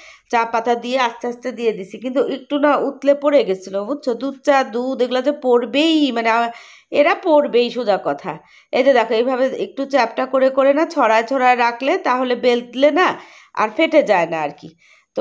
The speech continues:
ভাবতেছি কি একটা পরোটা, উম, ইয়ে করে ওই বানায় আগে অরণ্যকে একটু চা দিয়ে ছোট ছোট করে কেটে দেই আর কি, তাহলে বুঝবে না আলু পরোটা, ভাববে কি পুরি। তো এই দুপুরেও না তেমন কিছু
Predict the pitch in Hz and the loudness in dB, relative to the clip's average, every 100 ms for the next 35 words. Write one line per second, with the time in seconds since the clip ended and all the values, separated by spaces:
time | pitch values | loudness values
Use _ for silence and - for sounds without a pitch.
0 | 233 233 226 262 262 285 294 226 - 247 | -2 -2 -2 -6 -6 -2 0 0 -2 -2
1 | 240 226 226 233 226 - 214 214 208 202 | 2 2 2 2 2 2 -4 -8 -8 -6
2 | 156 175 220 214 240 330 262 131 101 190 | -6 -4 -4 0 2 4 2 0 -2 -4
3 | 202 202 190 214 214 233 311 269 - 185 | -4 -8 -2 -2 0 0 0 -2 -4 -8
4 | 180 226 214 - _ _ - 220 226 220 | -6 -8 -8 -12 _ _ -2 0 0 -2
5 | 220 254 247 262 269 226 196 196 240 277 | -8 -8 -8 -6 0 0 0 -2 -2 0
6 | 277 - 277 262 269 269 302 202 269 175 | -2 -2 -4 -4 -4 -4 -2 -2 0 0
7 | 185 185 175 247 240 240 220 254 214 233 | 0 0 -2 -4 -2 -2 -2 -6 -4 -2
8 | 233 196 196 196 180 196 226 233 220 254 | -2 -2 -2 -2 -2 -4 -2 -4 -4 -6
9 | 285 - 294 233 175 - - - - _ | -8 -4 -4 -4 -8 -12 -20 -20 -20 _
10 | _ _ _ _ _ - 247 233 226 202 | _ _ _ _ _ 0 4 4 4 2
11 | 240 262 285 294 320 320 320 330 254 226 | 2 0 -2 0 2 4 4 2 0 0
12 | 240 240 262 | -4 -6 -8